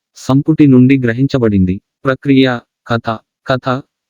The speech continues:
కథానిక అనేవి నేడు పర్యాయ పదాలుగా వాడుతున్నాం. కథ, సాహిత్య ప్రక్రియ, వ్యక్తి జీవితంలోని ఒక ముఖ్య సన్నివేశాన్ని, సంఘటనల మధ్య సంబంధాన్ని కళాత్మకంగా చిత్రిస్తుంది.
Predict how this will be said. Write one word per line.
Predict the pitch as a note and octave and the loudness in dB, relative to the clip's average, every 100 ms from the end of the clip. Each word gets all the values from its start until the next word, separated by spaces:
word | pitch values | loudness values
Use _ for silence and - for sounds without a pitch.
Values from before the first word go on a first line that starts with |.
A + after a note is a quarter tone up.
| _ | _
కథానిక | A#2+ C3 D3+ D3+ - | -6 -2 0 0 0
అనేవి | D3+ C3 C#3 C#3+ C#3+ | -2 2 2 4 4
నేడు | B2 B2+ C3 | 4 2 0
పర్యాయ | A#2+ B2 C3+ D3 | -2 -2 -2 -2
పదాలుగా | B2+ A#2 B2 B2+ C3 | -4 -2 0 0 -2
వాడుతున్నాం. | B2+ A2 A#2 A#2 A2 G#2 G#2 _ _ _ - | -2 -2 -2 0 0 0 -4 _ _ _ -8
కథ, | B2 - B2+ - _ _ _ | -8 -6 -8 -8 _ _ _
సాహిత్య | _ A#2 A#2 C#3 - D3 | _ -6 -4 -6 -4 -4
ప్రక్రియ, | C3 A#2+ A#2 G#2+ - _ - | -4 -4 -2 -2 -4 _ -6
వ్యక్తి | B2+ C3 - F3+ | -2 -2 0 0
జీవితంలోని | C3 C3 C#3 C#3+ C#3+ C3+ C#3 C#3+ | 2 2 2 0 2 2 2 2
ఒక | A2+ - A2 _ _ C#3 | -2 -6 -10 _ _ -2
ముఖ్య | C#3 - E3+ | -2 0 -4
సన్నివేశాన్ని, | - C3+ C#3 C#3 C3+ C3 A#2+ A2 G#2 - _ _ _ | 0 2 4 2 0 0 0 0 -2 -6 _ _ _
సంఘటనల | - B2 B2 C#3+ D3 D3 C#3+ | -8 -2 0 0 0 0 2
మధ్య | B2 A#2 C3 | 0 0 -2
సంబంధాన్ని | C3 B2 B2 B2+ B2+ B2+ C3 | 0 0 0 0 0 0 -2
కళాత్మకంగా | - A#2 B2 C#3+ C#3 B2+ B2+ | 0 -2 -2 -4 -2 -2 -2
చిత్రిస్తుంది. | B2 A#2+ A#2 A2+ - G2+ F#2+ | -2 -4 -4 -4 -2 -2 -2